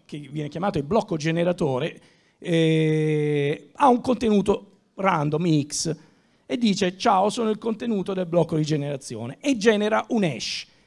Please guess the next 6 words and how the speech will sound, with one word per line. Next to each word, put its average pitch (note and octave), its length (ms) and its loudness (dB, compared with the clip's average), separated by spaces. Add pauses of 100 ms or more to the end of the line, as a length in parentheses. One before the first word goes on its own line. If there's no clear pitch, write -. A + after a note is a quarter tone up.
(220)
Questa A#3 340 -4
roba G3 260 2
qui F3 520 -2 (200)
è G#3 180 0
l'hash G#3+ 760 0 (380)
di A#3+ 480 -4